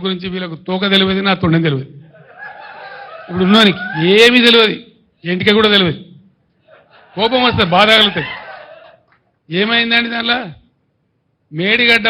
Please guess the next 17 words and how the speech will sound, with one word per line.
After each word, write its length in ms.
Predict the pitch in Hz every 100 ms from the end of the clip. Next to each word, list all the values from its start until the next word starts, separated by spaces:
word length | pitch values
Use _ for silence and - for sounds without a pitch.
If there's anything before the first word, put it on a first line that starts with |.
| 202
బరాజులో 460 | 196 202 190 185 196 190
దానికి 220 | 185 202 170
మూడు 140 | 175 151
బరాజులు 300 | 160 185 180
ఉన్నాయి, 160 | 143 - - - _ _ _ _ -
మేము 140 | 165 156
కొత్తగా 220 | 160 180 156
కట్టినాయి. 260 | 151 127 - - _ _ _ _ _ _ _ _
సైడ్లో 340 | - 175 226 233
కూడా 100 | 233 233
ఉన్నాయి, 180 | 226 139 - - _ _ _ _ _ _
సైడ్లో 240 | 165 202 208
వచ్చి 140 | 196 196
కలిసేటువంటి 460 | 175 185 185 175 165
రివర్లెట్స్ 360 | 196 190 185 180
ఏవైతే 200 | 180 160
ఉంటాయో 240 | 170 185